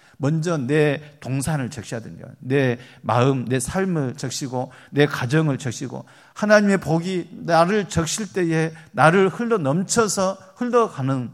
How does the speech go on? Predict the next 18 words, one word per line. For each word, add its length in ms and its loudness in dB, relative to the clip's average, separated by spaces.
복이 440 -6
되는 240 -6
것입니다. 640 -12
물론 440 0
넘치고 480 -2
적셔도, 800 -4
어, 120 -8
흘러보내지 580 -6
않는 200 -8
사람도 360 -10
있습니다. 420 -16
그러나 440 -6
자연스럽게 920 -6
흐르지 280 -6
않겠습니까? 760 -8
그러니 360 2
"하나님, 640 2
내게, 520 4